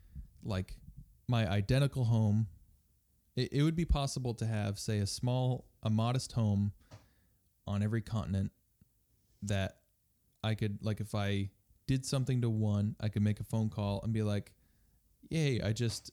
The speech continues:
added this window to this side of the house, so it's really nice. I'd really like to be able to look out of that same window whenever I go to my Paris home.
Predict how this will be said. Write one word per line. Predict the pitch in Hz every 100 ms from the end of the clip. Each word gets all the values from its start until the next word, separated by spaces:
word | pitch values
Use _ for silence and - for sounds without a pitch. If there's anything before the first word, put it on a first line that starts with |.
| -
added | 110 110 113
this | 113 107
window | 110 120 117 107
to | 101 101
this | 104 -
side | 110
of | 107
the | 104
house, | 110 101
so | 104
it's | -
really | 104 104
nice. | 101 101 95
I'd | 104 101
really | 107 107
like | 101 95
to | 107
be |
able | 104 101
to | 98
look | 101 107
out | 98
of | 101
that | 101
same | - 104 101
window | 104 104 101
whenever | 95 98 98 98
I | 95
go | 101
to | 101
my | 95 95
Paris | - 117 107 98
home. | - - 139